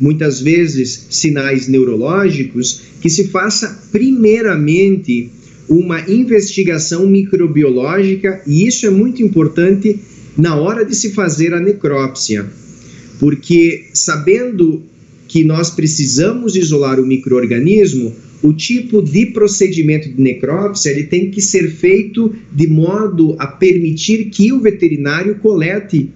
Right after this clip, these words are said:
uma amostra com a mínima contaminação possível.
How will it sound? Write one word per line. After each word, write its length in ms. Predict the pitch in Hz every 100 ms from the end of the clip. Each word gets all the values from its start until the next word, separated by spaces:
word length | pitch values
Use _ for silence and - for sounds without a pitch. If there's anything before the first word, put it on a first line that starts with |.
| -
uma 220 | 156 160
amostra 800 | 139 127 143 185 - 202 220 226 - -
com 160 | - 190
a 60 | 175
mínima 500 | 180 285 269 208 180
contaminação 1080 | - 170 170 - 170 156 151 143 - 180 196
possível. 640 | 233 - 139 123 104 98